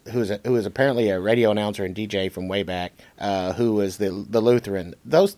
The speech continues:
with those three together, you know, but then I think i-, i-, because, uh, Todd had moved to Georgia, I think the distance and stuff, they finally just decided that instead of doing it,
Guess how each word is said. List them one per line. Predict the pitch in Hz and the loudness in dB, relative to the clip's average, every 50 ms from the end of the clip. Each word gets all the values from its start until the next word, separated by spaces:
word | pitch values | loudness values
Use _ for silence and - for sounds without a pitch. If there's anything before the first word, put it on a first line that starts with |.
| _ | _
with | - 135 147 131 | 0 0 2 4
those | 165 190 214 208 | 4 4 4 2
three | - - 180 175 165 | 0 0 2 2 4
together, | 131 113 113 117 123 131 131 131 127 127 127 127 123 - - - - - - _ _ _ - | 2 4 4 6 6 8 8 6 6 6 4 2 0 -2 -10 -20 -20 -20 -20 _ _ _ 0
you | 123 123 | 2 4
know, | 117 113 113 | 6 6 6
but | 117 117 127 - - | 6 4 0 2 4
then | 160 175 175 156 | 4 4 6 4
I | 135 127 | 2 0
think | - - - 147 143 139 131 120 - - - - - _ - | -2 0 2 2 4 4 2 0 -4 -8 -18 -18 -16 _ -12
i-, | 117 - - - | -12 -12 -12 -12
i-, | - - _ _ _ - | -14 -14 _ _ _ -4
because, | 135 135 - - - 156 156 156 147 135 127 - - _ _ _ _ _ _ _ _ _ _ _ _ - | -4 -4 -4 2 6 8 10 10 10 8 6 0 -10 _ _ _ _ _ _ _ _ _ _ _ _ 2
uh, | 120 117 110 | 4 4 4
Todd | - - 143 127 123 120 | 4 4 4 6 6 6
had | 117 117 101 107 | 4 2 2 2
moved | 120 120 113 107 | 2 0 0 -2
to | 98 | -4
Georgia, | 90 107 117 120 117 98 98 92 85 - - - - - - _ _ | -2 2 4 4 4 4 2 -2 -4 -6 -10 -18 -20 -20 -20 _ _
I | - | -2
think | 131 - 175 165 - | 0 0 0 0 0
the | 117 | -2
distance | 101 117 117 117 120 - 110 90 - - | 2 4 4 4 4 2 -4 -6 -6 -6
and | 95 95 | -10 -8
stuff, | - - 104 95 95 95 95 - | -4 0 0 2 2 2 0 0
they | 110 110 | -2 -2
finally | - - 117 113 110 110 104 | 2 2 2 4 2 2 -2
just | 92 101 - - | -4 -4 -6 -8
decided | 98 - - 107 98 95 95 92 87 | -8 -4 -2 -2 -2 -2 -2 -4 -4
that | 98 95 92 - _ | -6 -6 -6 -8 _
instead | - 104 - - - 113 | -14 -14 -6 -2 -2 -2
of | 110 98 | 0 0
doing | 98 113 107 107 104 104 | 2 2 2 2 2 0
it, | 98 98 - | -2 -2 -4